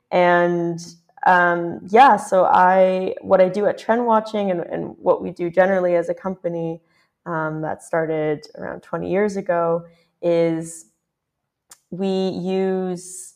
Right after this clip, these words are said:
uh, trends and, you know, more macro trends, so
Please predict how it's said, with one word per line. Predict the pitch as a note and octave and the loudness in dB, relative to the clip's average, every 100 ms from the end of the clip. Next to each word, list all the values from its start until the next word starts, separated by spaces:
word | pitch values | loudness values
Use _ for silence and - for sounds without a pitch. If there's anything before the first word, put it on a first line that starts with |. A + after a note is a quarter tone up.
| - | -8
uh, | G#2+ G#3 - | -4 -4 -6
trends | - - G#3 C4+ D#4 D4+ - | -6 0 0 0 -4 -6 -10
and, | F#3 F3+ F3+ E3+ F3 | -6 -6 -6 -10 -10
you | F#3 | -8
know, | F3 F3+ | -6 -4
more | F3+ F3 F3 - _ _ - | 0 0 -2 -14 _ _ -10
macro | F3+ F3+ F3 - F#3 E3 D#3+ | -2 -2 -2 -4 0 2 2
trends, | D#3+ D#3+ D#3+ D#3+ | -2 -6 -6 -8
so | E3 D#3+ E3 | -2 -2 -2